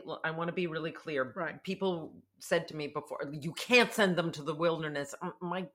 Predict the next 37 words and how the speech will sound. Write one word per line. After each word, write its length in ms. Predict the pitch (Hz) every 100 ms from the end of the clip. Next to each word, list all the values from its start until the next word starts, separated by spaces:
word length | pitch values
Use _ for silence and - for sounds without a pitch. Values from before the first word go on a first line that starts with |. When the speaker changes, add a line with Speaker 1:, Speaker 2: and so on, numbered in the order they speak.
| -
Speaker 1:
guess 300 | 254 311 311
is 220 | 180 165
that 160 | - 131
what 180 | 151 151
they 60 |
were 120 | 143 143
talking 360 | 139 139 139
about 220 | 117 120
was 140 | 131 117
boot 260 | 127 120
camp. 220 | - - - _ _ - - -
Because 260 | 190 214 175
in 140 | 208 202 - -
therapeutic 560 | 330 370 370 247 202 -
wilderness, 640 | 190 185 170 143 135 -
the 80 | 160 151
word 360 | 208 269 262 254 -
therapeutic 600 | 185 170 - 185 196 269 - _ _ _
Speaker 2:
Mm-hmm. 340 | 196 147 196 254 - _ _ _ _ -
Speaker 1:
is 180 | 190 156
really 300 | 185 202 185
part 280 | 170 165 131
of 100 | -
it. 100 | - _ -
Speaker 2:
Right. 200 | 170 -
Speaker 1:
Now, 220 | - 202 190 - _ - 180 -
a 80 | 202
lot 260 | 208 247 359
of 80 | 359
these 180 | 302 294
places, 460 | 233 208 202 180
these 280 | - 185 180
are 80 | 196
not 280 | 185 185 180 -
all 320 | 175 160 165
trained 600 | - - 180 165 165 165 - _ -
therapists. 840 | 156 135 - 123 - - _ -